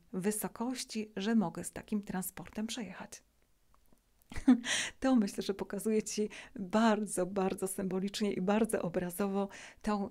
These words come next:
nieprzewidywalność. Czyli osoby, które nawet bardzo dobrze mnie znają, wiedzą, że mogę w każdej chwili zachować się inaczej, niż by mnie zaszufladkowały.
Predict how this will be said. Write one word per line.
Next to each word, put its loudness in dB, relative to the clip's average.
nieprzewidywalność. 0
Czyli -4
osoby, -2
które -6
nawet -6
bardzo 2
dobrze -6
mnie -2
znają, 2
wiedzą, 2
że 2
mogę 0
w -18
każdej -2
chwili -2
zachować -4
się -4
inaczej, 0
niż 0
by -6
mnie -4
zaszufladkowały. -8